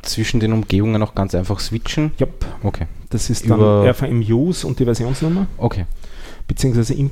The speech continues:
Speaker 2: auf Projektebene kann man eine Datei anlegen, ähm, sodass man, wenn man in das Verzeichnis hineinwechselt, automatisch in der richtigen
Speaker 1: Die richtige.
Speaker 2: Umgebung ist. Also
Speaker 1: Okay.
Speaker 2: sowohl richtige Ruby-Version als auch richtiges Gemset,
Speaker 1: Mhm.
Speaker 2: sodass man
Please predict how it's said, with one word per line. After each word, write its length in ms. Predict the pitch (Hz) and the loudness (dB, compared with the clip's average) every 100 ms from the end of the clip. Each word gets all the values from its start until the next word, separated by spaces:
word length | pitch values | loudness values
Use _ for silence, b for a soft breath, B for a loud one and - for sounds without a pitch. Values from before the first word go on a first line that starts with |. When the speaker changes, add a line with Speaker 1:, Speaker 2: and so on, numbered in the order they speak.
| - | -2
Speaker 2:
auf 260 | - 120 - | -2 -2 2
Projektebene 840 | 123 120 - - 120 123 123 117 | 4 2 0 -2 0 0 0 0
kann 280 | - 113 117 | 0 0 2
man 120 | 110 | 0
eine 180 | 120 110 | 0 0
Datei 360 | 110 - 101 110 | 0 2 0 0
anlegen, 720 | 113 107 107 110 113 110 - | 0 2 2 2 0 -2 -4
ähm, 460 | 107 110 107 107 107 B B B B - | -2 2 2 2 -2 B B B B -10
sodass 340 | - 113 110 | -4 -2 0
man, 140 | 117 | 2
wenn 140 | 110 113 | 2 2
man 140 | 113 | 0
in 200 | 139 131 | 0 2
das 240 | 123 123 - | 2 2 2
Verzeichnis 540 | - 107 104 107 101 | 0 -4 0 0 0
hineinwechselt, 960 | 117 104 95 120 131 120 127 - 131 117 | 0 2 4 2 4 2 0 0 0 -2
automatisch 800 | 113 110 101 92 - 113 - - | -2 0 0 0 -2 -6 -6 -6
in 180 | 117 | -4
der 140 | 104 104 | 0 0
richtigen 300 | 104 - - | 0 -2 0
Speaker 1:
Die 40 | 104 | 0
richtige. 380 | 98 - 110 123 | 0 2 4 4
Speaker 2:
Umgebung 200 | 127 127 | 2 0
ist. 300 | 120 - - | -2 -2 -2
Also 160 | 110 | 0
Speaker 1:
Okay. 100 | 101 110 | -2 -2
Speaker 2:
sowohl 340 | 120 104 107 | -2 0 2
richtige 380 | 107 - - 104 | 0 0 0 0
Ruby-Version 520 | 110 107 101 104 101 | 2 2 2 0 0
als 260 | - 107 110 | -2 0 0
auch 300 | 104 - 104 | -2 -4 -6
richtiges 680 | - - 101 101 - - - | -4 -4 -2 -2 -2 -4 -2
Gemset, 420 | 78 92 98 - | -2 -2 -2 -2
Speaker 1:
Mhm. 60 | 90 | 0
Speaker 2:
sodass 300 | 101 107 | -2 -2
man 140 | 107 | -4